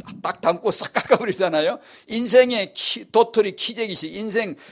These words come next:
너 잘났냐 못났냐, 좋았다 안 좋았다, 나는 환경이 불우했어, 그런 소리에 싹 문질러버려요. 복음을 내가 깨닫는 순간 내 모든 시간은 살아나버려요.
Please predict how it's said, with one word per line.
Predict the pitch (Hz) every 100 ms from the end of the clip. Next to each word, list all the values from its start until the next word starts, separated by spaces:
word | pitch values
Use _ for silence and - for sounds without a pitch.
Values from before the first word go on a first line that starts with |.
| -
너 | 185 220
잘났냐 | - 160 190 240 247 214
못났냐, | 147 160 190 208 214 240 262 _ -
좋았다 | - 151 196 240 - 269 175
안 | 156 175
좋았다, | 220 202 190 240 - - -
나는 | 175 226 220
환경이 | - 233 220 247 220
불우했어, | - 196 240 226 - 226 294 - _ _ -
그런 | - - 247 294 240
소리에 | 185 190 175
싹 | 147 - - - 262 226
문질러버려요. | 165 170 143 107 98 - - -
복음을 | - 214 254 269 254
내가 | 226 220 208
깨닫는 | 240 254 262 262 214
순간 | 185 170 170 214 320 - _ _ _
내 | 139 190 233
모든 | 180 247 311 294 262
시간은 | - 208 202 214
살아나버려요. | 220 - 254 208 127 92 82